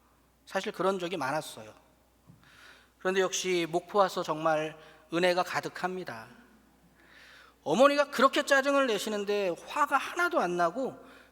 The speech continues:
그저 죄송할 뿐이었어요. 물론 이게 당연한 걸 수도 있습니다. 근데 저는 그렇게 못됐던 거죠. 그러니까 말도 날카롭지 않고 부드럽게 나가더라고요.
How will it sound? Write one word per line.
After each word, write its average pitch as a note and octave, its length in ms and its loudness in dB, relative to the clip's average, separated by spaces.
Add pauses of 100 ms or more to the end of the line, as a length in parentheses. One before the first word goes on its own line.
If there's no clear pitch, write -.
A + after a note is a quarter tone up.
그저 G#3 220 -2
죄송할 F#3+ 480 0
뿐이었어요. D#3 680 -8 (1000)
물론 G3 140 0
이게 G#3 100 4
당연한 G#3 460 2
걸 G3 80 0
수도 - 180 -6
있습니다. A#2+ 800 -8
근데 C3+ 140 -16
저는 D#3+ 200 -4
그렇게 D#3+ 100 -6
못됐던 E3 540 -4
거죠. A#2 460 -12 (1120)
그러니까 G#3 300 4
말도 F#3+ 400 4
날카롭지 G#3 600 0
않고 - 840 -4
부드럽게 A#3 600 -2
나가더라고요. C#3 720 -4